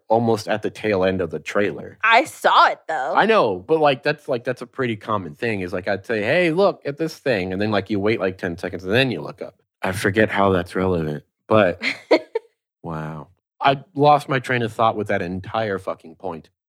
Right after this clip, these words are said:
Speaker 1: But regardless, I think that emotionally our relationship should be stronger before we go into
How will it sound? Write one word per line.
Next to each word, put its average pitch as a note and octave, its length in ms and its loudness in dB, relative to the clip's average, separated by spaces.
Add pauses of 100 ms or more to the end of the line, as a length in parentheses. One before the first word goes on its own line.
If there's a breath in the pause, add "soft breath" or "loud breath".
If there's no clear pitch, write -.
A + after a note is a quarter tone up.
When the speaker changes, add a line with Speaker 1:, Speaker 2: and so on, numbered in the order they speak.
Speaker 1:
But D3 200 2
regardless, A#2 540 2
I G#2 100 -2
think A2 260 -4
that F#2+ 300 0 (160)
emotionally F#2 600 -2
our E2 100 -4
relationship E2+ 600 -8 (140)
should A2 340 -2
be F2+ 140 -10
stronger E2+ 440 -4
before D#2+ 360 -6
we D#2+ 400 -8 (280)
go F2+ 220 -2
into D#2 460 -6